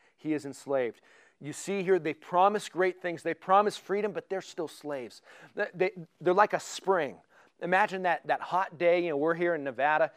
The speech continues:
Uh, maybe some of you watching are somewhere else, but in Nevada in the summer, it can get pretty hot. Imagine that day working outside. You go to the hydrant, you turn it on, hopefully that nice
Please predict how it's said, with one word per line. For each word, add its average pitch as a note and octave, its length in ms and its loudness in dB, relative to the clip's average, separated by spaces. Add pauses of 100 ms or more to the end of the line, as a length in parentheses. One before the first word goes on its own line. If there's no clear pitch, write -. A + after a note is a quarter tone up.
(160)
Uh, C3 140 0
maybe F3+ 220 0
some F#3+ 200 -2
of F3+ 40 0
you E3+ 80 0
watching E3 360 6
are C3 40 -8
somewhere F3 300 0
else, D#3+ 180 4
but D3+ 140 -2 (220)
in D#3+ 80 -10
Nevada G3+ 320 4
in F#3+ 80 0
the E3 80 -6
summer, E3 260 -4
it C#3+ 60 -4
can C#3+ 140 -12
get C3+ 140 -6
pretty C3+ 200 -8
hot. F#2+ 240 -14 (560)
Imagine F3+ 360 4
that F3 140 0
day E3+ 120 0
working F3+ 380 -2
outside. D#3 540 0 (180)
You D#3 160 -8
go F#3+ 180 8
to G3+ 80 4
the F#3 100 4
hydrant, E3 440 2
you B2 100 -10
turn F#3+ 320 -4
it G3 80 2
on, F3+ 260 4
hopefully E3+ 380 -2
that D3 200 2
nice D#3 280 -8